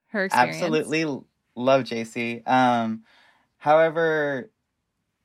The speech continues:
Speaker 2: what U S A Powerlifting came back with was, "Okay, we'll let you compete, but you're not gonna be able to compete against anybody else,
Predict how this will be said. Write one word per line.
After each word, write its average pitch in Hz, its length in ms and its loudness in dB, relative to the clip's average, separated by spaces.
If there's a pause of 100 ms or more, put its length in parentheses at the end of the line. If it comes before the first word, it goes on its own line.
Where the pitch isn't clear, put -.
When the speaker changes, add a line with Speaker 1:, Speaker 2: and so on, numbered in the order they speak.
(140)
Speaker 2:
what 151 440 0
U 160 160 -2
S 165 120 -2
A 151 80 -2
Powerlifting 151 540 0
came 127 160 -4
back 214 300 2
with 143 300 -2
was, 139 340 4 (300)
"Okay, 180 340 4
we'll 220 160 2
let 285 220 4
you 202 80 -2
compete, 160 560 -6 (340)
but 139 440 4 (260)
you're 156 220 -2
not 185 280 0
gonna 135 200 0
be 127 180 -2
able 120 420 4
to 120 640 -4
compete 120 480 -4
against 113 480 -4
anybody 113 460 2
else, - 380 -6